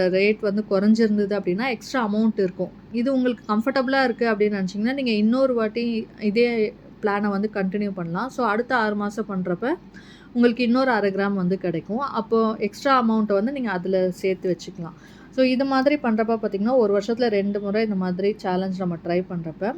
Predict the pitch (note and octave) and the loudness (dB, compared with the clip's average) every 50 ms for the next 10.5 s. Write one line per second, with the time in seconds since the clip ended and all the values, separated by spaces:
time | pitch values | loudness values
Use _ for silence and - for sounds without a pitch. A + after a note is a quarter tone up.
0 | - - - - - - - - A3 A3+ A3+ A3 D4+ D4 D4 D4+ D4 D4+ D4 C4 | -10 -14 -20 -20 -20 -20 -6 0 0 0 2 2 2 0 0 0 0 2 4 4
1 | A3 G#3+ A3 G#3+ A3 G#3+ G#3 G3 G3 G#3 G#3+ A#3 A3 - A3+ G#3 G3 F#3+ F#3+ G3 | 4 4 2 2 2 2 2 0 2 2 2 2 0 0 -2 -2 -2 -2 -4 -2
2 | G#3+ G#3+ G3+ F#3 F3+ F3 F3+ F#3+ F#3+ F#3 F3 E3+ E3+ F3 F3 E3+ E3 E3 D#3+ D#3+ | -2 -2 -2 -2 -2 -2 0 -2 -2 -4 -4 -4 -4 -4 -4 -6 -6 -6 -8 -8
3 | E3 E3 - - - - G#3 G#3+ G3+ A#3 B3 A#3+ B3+ C4+ C#4 B3 A3 A3 A3+ A#3+ | -10 -10 -12 -16 -6 0 2 2 4 4 2 2 0 0 0 0 0 2 2 2
4 | B3 A#3 A3 G#3 G#3+ G#3+ G#3+ A3 A3+ A3+ G3+ F#3 G3 G3+ G#3 G#3+ G#3 F#3+ F#3 - | 2 2 2 2 2 2 2 2 2 0 0 0 -2 0 2 2 2 0 0 -2
5 | - F#3+ F#3 F3+ F3 F3+ E3+ E3+ G3+ A#3 C4+ B3+ G#3+ G#3+ G#3 G#3+ A3 A3+ A#3 C4+ | -2 -2 -2 -2 -2 -2 -2 -2 -2 -2 -2 0 0 2 2 2 2 0 0 -2
6 | C4 - C4 B3 B3 C4 - C#4 B3 A#3 G#3+ G3+ G#3+ A3 A#3 A3+ A#3 A3 - - | -4 -4 -2 -2 -2 -2 -2 -2 -2 -2 0 0 0 0 0 0 0 -2 0 0
7 | G3 G3+ G#3 G#3 - G3+ F#3+ F#3+ F#3+ F#3 F3+ F3+ F3+ F3 F3 E3 F#3 A3+ - - | 0 0 0 -2 -4 -4 -2 -2 -2 -2 -2 -2 0 -2 -2 -2 -4 -4 -4 -2
8 | A#3+ A#3 A3 - A#3+ A3+ G#3+ G#3+ G3+ G3+ F#3+ F3+ F3 E3+ - F3+ E3+ E3+ F3 F3 | -4 -4 -2 -2 -4 -4 -4 -6 -8 -6 -6 -4 -6 -6 -6 -6 -4 -4 -4 -2
9 | G3 G3 F#3+ F3+ E3+ E3 - - - F#3+ F3+ F#3 F3+ E3 E3+ - - G3 C4 D#4+ | -2 -2 -2 0 -2 -2 -6 -6 -4 -4 -2 -2 -2 -4 -6 -6 -6 -6 -6 -6
10 | - - - - - - - - - B3+ | -8 -14 -20 -20 -20 -20 -20 0 4 4